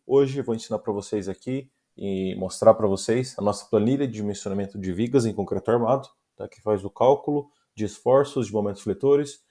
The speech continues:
diagramas, é, e calcula as armaduras e detalha as armaduras da, de,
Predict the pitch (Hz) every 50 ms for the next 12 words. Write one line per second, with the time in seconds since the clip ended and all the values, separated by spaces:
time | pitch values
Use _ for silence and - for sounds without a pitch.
0 | _ _ _ - 98 104 95 95 113 139 147 151 151 156 156 - - _ _ _
1 | _ _ _ _ _ _ - 92 95 95 95 95 95 92 90 - - 110 110 107
2 | - 123 117 117 - 131 127 123 113 120 117 113 113 110 123 143 160 165 147 127
3 | 110 98 101 104 98 95 98 90 107 104 101 104 98 101 104 107 110 110 107 -
4 | - - 104 107 107 107 107 98 104 101 101 92